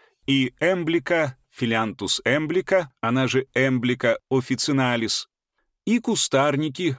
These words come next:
похожие на папоротники или акации, Филянтус мимозоидес и Филянтус уринария, и крошечные стелющиеся травки, Филянтус амарус и Филянтус уссуриенсис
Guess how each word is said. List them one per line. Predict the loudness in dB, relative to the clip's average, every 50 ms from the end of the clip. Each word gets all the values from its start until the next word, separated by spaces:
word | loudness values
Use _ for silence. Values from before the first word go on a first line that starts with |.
| -4
похожие | -2 -2 -2 0 0 0 0 2 2 0 0 2
на | 0 -2 -2
папоротники | 0 0 0 0 0 0 -2 -2 -2 -4 -4 -8 -8 -6 -6 -8
или | -8 -6 -6 -4 -4 -4 -4 _
акации, | -4 -6 -4 -2 -2 -2 0 0 -2 -2 0 0 0 0 -2 -4 _ _
Филянтус | -12 -4 -2 0 0 0 0 -2 -4 -4 -6 -4 -4 -6 -6 -6 -6
мимозоидес | -4 -2 -2 -2 -2 -2 0 0 2 2 2 0 0 0 0 -2 -4 -8 _ _ _ _
и | -2 0 0 0
Филянтус | 0 0 0 2 2 0 -2 -2 -4 -2 -2 -2 -4 -4
уринария, | -2 -2 -2 0 0 0 0 0 2 2 2 2 0 -2 -4 -8 _ _ _ _
и | -2 -2 -2 0
крошечные | 0 0 2 2 2 2 0 -2 -4 -4 -2 0 0 0 0
стелющиеся | -2 -2 -2 -2 -2 0 -2 -2 -4 -4 -4 -4 -4 -4 -4 -4 -4 -4 -4
травки, | -2 -2 0 0 0 -2 -6 -8 -6 -6 -6 -6 _ -10
Филянтус | -4 -2 0 2 2 2 0 -2 -2 -4 -2 0
амарус | 0 2 2 2 2 2 2 2 0 0 -2 -4 -2
и | -4 -4
Филянтус | -2 0 0 0 0 0 0 -2 -2 -2 -2 -2 -4 -8 _ -2
уссуриенсис | -2 0 0 0 -2 -2 0 0 2 2 2 2 2 0 0 0 0 0 0 -2 -2 -4 -6